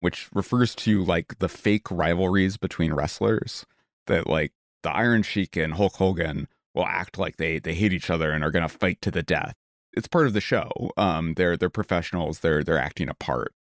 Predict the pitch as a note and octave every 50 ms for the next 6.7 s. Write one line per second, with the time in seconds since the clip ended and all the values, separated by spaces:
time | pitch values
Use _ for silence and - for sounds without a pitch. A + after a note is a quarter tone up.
0 | _ - - C2 F2+ F2+ D2+ - G2 F2 E2 D#2+ D#2 D2+ D2 - D2 - - B1
1 | A1+ - - A#1+ G#1 - - A#1+ - - - - - E2+ - A#2+ C3 C3 B2+ A#2+
2 | F2+ F#2+ F2+ E2 - E2 D#2 - - _ _ _ _ _ _ _ _ _ - -
3 | G#2 F#2+ F2+ G2 F2 A#2 F#2+ A#2+ A#2+ A#2 F#2+ - - - G2 E2+ - - E2 D#2+
4 | D#2 C#2+ - D2 D2+ D#2 D2+ D2+ C#2+ C#2+ C#2 - - - - F#2+ E2+ D#2+ D#2 D#2+
5 | D#2 D2+ D2 C#2+ - E2+ D#2 - E2 - - D#2 D2+ D2+ C#2+ C#2+ C#2+ C#2+ - F2
6 | D2+ - G1+ G1+ G1+ G1+ - - - - - - - -